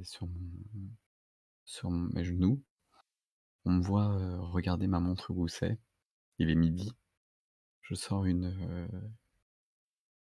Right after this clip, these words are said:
le petit, euh, mon petit flacon avec mes, mes pastilles de sel de lithium. J'en prends une. Je l'avale. Euh,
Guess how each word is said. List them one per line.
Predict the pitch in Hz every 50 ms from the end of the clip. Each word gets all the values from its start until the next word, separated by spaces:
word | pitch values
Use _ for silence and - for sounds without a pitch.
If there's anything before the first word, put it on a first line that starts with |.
| _ _ _ _
le | - 110 -
petit, | - - - - _ _ - -
euh, | 85 82
mon | 85 85 82
petit | 85 - - -
flacon | - - - 87 - - 90 87 90
avec | 82 82 - - -
mes, | 85 82 85 87 - - 104 104 - _ _ _ _ _ _ _ _ _ _ _
mes | - -
pastilles | - - - - - - 95
de | 90
sel | 90 - - - 90 90 85
de | 85
lithium. | 85 87 85 - - - 87 95 107 110 104 - _ _ _ _ _ _ _ _ _ _ _ _ _ _ _ _ _ _ _ _ _ _ _ - - - - _ _ _ _ _ _
J'en | - 95 87
prends | - - - 90
une. | 92 101 110 107 95 90 - _ _ _ _ _ _ _ _ _ _ _ _ _ _ _ _ _ _ _ _ _ _ _ _ _ - -
Je | 147 135
l'avale. | 123 104 104 107 101 104 104 101 - _ _ _ _ _ _ _ - - - - - - - _ _ _ _ _ _ -
Euh, | 110 101 95 98 98